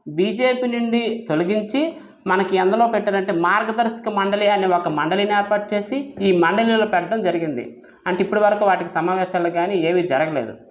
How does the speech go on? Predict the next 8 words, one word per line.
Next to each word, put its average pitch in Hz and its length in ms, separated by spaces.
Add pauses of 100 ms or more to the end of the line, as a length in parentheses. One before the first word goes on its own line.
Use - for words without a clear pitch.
(220)
అంటే 190 540
ప్రత్యేకంగా 208 640 (500)
డైరెక్టర్గా 226 520
కాకుండా 202 420
ఇండైరెక్టర్గా 202 760
రాజకీయం 220 800
నుండి 214 260
వాళ్ళని 233 440